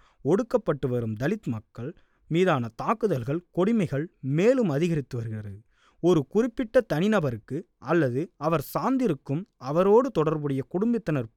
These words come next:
பலர் பயன்பெற்றதற்கு அவரது முழு சாதியும் சமூகமும் விலை கொடுக்க வேண்டிய நிலை ஏற்படுகிறது. தலித்துகள் அனைவரும் இடஒதுக்கீட்டில் பலன் கிடைப்பதில்லை. ஆனால் தலித் மக்களுக்கு எதிரான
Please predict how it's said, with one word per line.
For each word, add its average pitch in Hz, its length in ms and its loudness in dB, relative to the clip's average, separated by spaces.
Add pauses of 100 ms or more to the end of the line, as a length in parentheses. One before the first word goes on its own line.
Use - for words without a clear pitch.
பலர் 175 360 0
பயன்பெற்றதற்கு 135 880 -4 (500)
அவரது 165 420 2
முழு 170 340 2
சாதியும் 160 580 0 (120)
சமூகமும் 175 680 2 (280)
விலை 190 200 6
கொடுக்க 180 360 2
வேண்டிய 131 300 2
நிலை 165 300 2
ஏற்படுகிறது. 113 640 -2 (380)
தலித்துகள் 147 640 0 (120)
அனைவரும் 147 580 0 (140)
இடஒதுக்கீட்டில் 143 840 0 (220)
பலன் 208 260 0
கிடைப்பதில்லை. 113 600 -6 (340)
ஆனால் 139 440 0 (520)
தலித் 190 360 0
மக்களுக்கு 147 520 -2
எதிரான 139 280 2